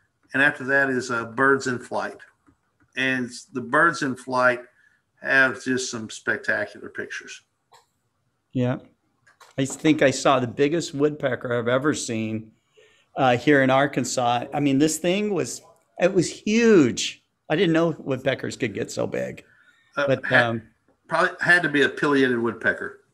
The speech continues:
Speaker 1: Pileated,
Speaker 2: it was
Speaker 1: pileated.
Speaker 2: red color, you know, um,
Speaker 1: Big red crest.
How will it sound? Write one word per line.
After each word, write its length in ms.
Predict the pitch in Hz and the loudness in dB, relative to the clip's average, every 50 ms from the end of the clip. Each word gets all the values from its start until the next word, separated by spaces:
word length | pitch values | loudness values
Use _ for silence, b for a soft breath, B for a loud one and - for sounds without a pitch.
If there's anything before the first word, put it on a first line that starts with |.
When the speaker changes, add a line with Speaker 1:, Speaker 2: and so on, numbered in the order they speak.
| _ _ - | _ _ -2
Speaker 1:
Pileated, 600 | 143 139 131 131 127 127 127 123 117 123 117 120 | 0 0 2 2 2 2 2 2 0 -2 -2 -4
Speaker 2:
it 40 | - b b b b b b _ - - | -12 b b b b b b _ -6 -2
was 80 | 135 131 123 | 2 4 4
Speaker 1:
pileated. 320 | 123 120 117 120 120 123 147 | 4 4 2 2 2 4 6
Speaker 2:
red 300 | 151 160 165 165 151 - | 6 8 8 6 4 2
color, 680 | - 151 139 139 135 139 135 135 135 139 139 139 - - | 2 4 6 6 6 6 6 4 4 2 -2 -8 -12 -4
you 140 | - 139 139 | -2 0 2
know, 500 | 131 123 123 123 127 131 131 139 - - | 2 2 2 0 0 -2 -6 -10 -14 -8
um, 500 | - 131 123 120 120 117 117 113 113 113 110 | -4 -2 0 0 0 0 0 -2 -2 -4 0
Speaker 1:
Big 160 | - 151 139 131 | 0 0 2 4
red 260 | 139 143 139 127 123 | 2 2 2 0 -2
crest. 540 | - - 139 139 139 147 143 - - - | -2 2 4 6 6 4 4 0 -8 -12